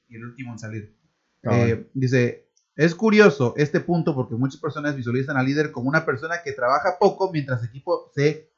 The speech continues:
Speaker 1: desloma. La realidad es de que debe ser todo lo contrario. El líder debe ser siempre el que más trabaja, el, el que ayuda más a los demás cuando están desbordados".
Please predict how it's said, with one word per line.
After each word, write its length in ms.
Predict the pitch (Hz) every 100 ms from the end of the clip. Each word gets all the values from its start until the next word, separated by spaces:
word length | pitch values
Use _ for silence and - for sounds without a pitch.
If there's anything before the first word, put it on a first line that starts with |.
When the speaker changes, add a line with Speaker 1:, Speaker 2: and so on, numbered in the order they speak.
| -
Speaker 1:
desloma. 640 | 147 190 226 208 117 - _ _ _ _ _ _
La 100 | 139
realidad 240 | 139 143 202
es 80 | 220
de 100 | 208
que 100 | 151
debe 180 | 170 175
ser 200 | 190 165
todo 200 | 147 151
lo 140 | 165
contrario. 540 | 175 165 202 208 123 -
El 140 | 120
líder 320 | 156 240 254
debe 400 | 196 202 220 220
ser 220 | - 147 135
siempre 340 | 165 190 220
el 80 | 190
que 100 | 131
más 240 | 131 170
trabaja, 600 | 170 208 180 156 165 165 -
el, 300 | 123 123 - -
el 180 | 120 113
que 80 | 110
ayuda 280 | 123 165 185
más 400 | 175 160 170 _ _ _
a 80 | -
los 100 | 131
demás 260 | 151 143 147
cuando 180 | 135 107
están 300 | - 113 117 -
desbordados". 840 | 120 120 - 127 123 143 123 107